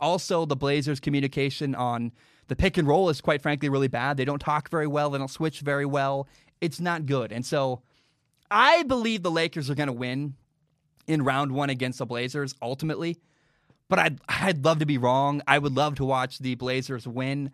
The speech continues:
I'm hoping for that. Uh, I mean, Melo, Yusuf Nurkic, Damian Lillard, the Blazers are a fun story. But I do believe the Lakers, in the end, are gonna win in round one of the playoffs.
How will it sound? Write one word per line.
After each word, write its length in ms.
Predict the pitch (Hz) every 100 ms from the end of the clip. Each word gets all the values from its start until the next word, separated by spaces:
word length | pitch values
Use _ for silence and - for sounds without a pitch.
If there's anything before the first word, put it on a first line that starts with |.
| _ _ _ -
I'm 140 | 120
hoping 360 | - 156 165 170
for 120 | 170
that. 260 | 160 160 156 - _ _ _
Uh, 300 | - 127 120 131
I 60 |
mean, 200 | 139 127 -
Melo, 560 | 131 156 165 160 156
Yusuf 320 | 151 139 131 131
Nurkic, 540 | 151 160 170 147 -
Damian 280 | 143 135 123
Lillard, 300 | 135 147 143
the 80 | 143
Blazers 480 | 139 156 170 165
are 160 | 156 147
a 80 | 131
fun 320 | - 139 143
story. 540 | 135 143 139 151 175 - _ _ _ _ _ _
But 140 | 143 165
I 60 |
do 220 | 156 185
believe 260 | 151 160 151
the 60 | 143
Lakers, 360 | 139 135 143
in 80 | 156
the 120 | 143 131
end, 300 | 120 107 113 _ _ _ _
are 60 | 143
gonna 200 | 143 147
win 220 | 135 127
in 100 | 123
round 320 | 123 120 120
one 320 | 117 120 117 113
of 220 | 117 110
the 100 | 117
playoffs. 500 | 107 117 101 110 -